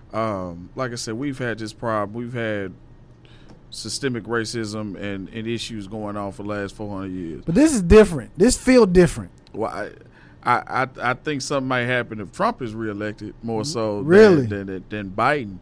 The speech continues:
Speaker 1: I, I don't feel like it'll be a race war. Um, I feel like people are ready for change, for the most part, you know. Um, and with the current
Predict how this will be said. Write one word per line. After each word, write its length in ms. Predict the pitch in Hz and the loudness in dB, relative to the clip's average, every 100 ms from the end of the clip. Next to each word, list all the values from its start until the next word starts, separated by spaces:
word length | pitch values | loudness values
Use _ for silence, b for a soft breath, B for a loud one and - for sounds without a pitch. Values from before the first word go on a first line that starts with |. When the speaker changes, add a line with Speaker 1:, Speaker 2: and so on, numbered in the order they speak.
| b b b | b b b
Speaker 1:
I, 400 | 117 117 110 120 | 0 2 2 2
I 20 | |
don't 140 | 143 139 | 0 -2
feel 140 | - | -4
like 200 | 135 123 | -2 -2
it'll 140 | 135 123 | -4 -6
be 120 | 117 | -4
a 40 | 107 | -4
race 320 | 110 113 - | -4 -6 -8
war. 440 | 117 110 107 107 - 101 | -6 -6 -6 -8 -12 -8
Um, 560 | 101 95 92 82 80 127 - - - - | -6 -4 -6 -8 -14 -20 -20 -20 -14 -8
I 120 | 135 | -6
feel 160 | - | -4
like 180 | 131 117 | -4 -4
people 240 | 135 123 113 | -6 -8 -4
are 40 | |
ready 220 | 107 110 | -2 -4
for 140 | 104 87 | -6 -12
change, 560 | - 104 85 - - b b b b b b - | -10 -8 -10 -14 -20 b b b b b b -20
for 200 | - 123 | -6 -4
the 80 | 107 | -2
most 300 | 113 107 - | -4 -6 -6
part, 440 | 101 78 62 - | -6 -6 -8 -12
you 140 | 120 107 | -8 -6
know. 420 | 95 85 82 - - - | -4 -6 -10 -14 -18 -8
Um, 640 | 107 101 95 90 85 87 - b b b b b b b b b - - | -6 -4 -4 -6 -10 -14 -20 b b b b b b b b b -20 -10
and 380 | 113 104 90 85 - - - - - - | -8 -6 -8 -12 -18 -20 -20 -20 -20 -12
with 340 | 117 127 120 - - | -4 -2 -4 -10 -12
the 80 | |
current 540 | 110 160 135 131 120 | -6 0 2 2 0